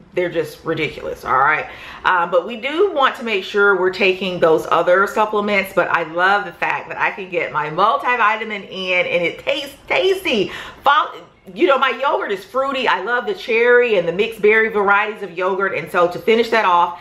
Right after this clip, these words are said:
and then follow that up with my chewable, my gummy vitamins, it's just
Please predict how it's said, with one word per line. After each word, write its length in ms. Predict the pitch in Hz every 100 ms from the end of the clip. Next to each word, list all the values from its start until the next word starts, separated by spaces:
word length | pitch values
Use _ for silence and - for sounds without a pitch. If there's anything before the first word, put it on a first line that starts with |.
| - -
and 100 | 175
then 180 | 160
follow 320 | - 202 247 233
that 300 | 220 214 -
up 260 | 175 -
with 220 | 170 175 185
my 720 | 175 170 170 170 170 160 - - -
chewable, 720 | - 277 320 240 175 147 165
my 140 | 160 180
gummy 540 | 156 233 262 180 160
vitamins, 540 | 180 208 202 165 156 156
it's 140 | 156
just 300 | 180 175